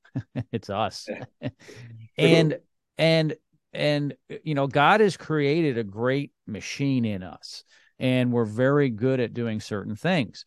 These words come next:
Speaker 1: But today, there's all kinds of chemicals out there, like Rodney mentioned, that weren't there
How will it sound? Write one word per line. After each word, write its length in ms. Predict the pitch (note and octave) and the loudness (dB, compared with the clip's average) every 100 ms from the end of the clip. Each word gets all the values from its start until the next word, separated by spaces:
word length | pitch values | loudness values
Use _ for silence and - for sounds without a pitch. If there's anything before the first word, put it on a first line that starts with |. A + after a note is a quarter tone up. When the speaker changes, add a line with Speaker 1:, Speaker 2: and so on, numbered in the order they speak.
| _ _ - | _ _ -16
Speaker 1:
But 380 | A2 D3 C#3+ - - | -2 4 4 4 -6
today, 920 | - C#3 A2 C#3 F#3+ G#3 G#2 - G#2 _ _ | -6 -4 2 4 4 4 2 -4 -12 _ _
there's 160 | A#2+ A#2+ | -6 -4
all 280 | - C#3+ D#3 | -2 0 0
kinds 360 | - D3+ D3 | -2 -2 -2
of 80 | A#2+ | -2
chemicals 640 | - D3 E3 E3 G2 F2 E2+ | -2 -2 0 -4 -6 -10 -10
out 180 | E2 - | -14 -14
there, 180 | E2+ - | -16 -16
like 240 | - G#2+ G#2 | -14 -10 -6
Rodney 320 | A2+ A2+ G2 | -6 -6 -6
mentioned, 480 | F2 C3+ - - A2 | -4 -4 -6 -6 -6
that 120 | B2+ | -4
weren't 420 | C3+ D#3+ C#4 D4+ - | 0 2 2 -2 -4
there 480 | A2+ A2 A2+ B2 | -2 0 0 0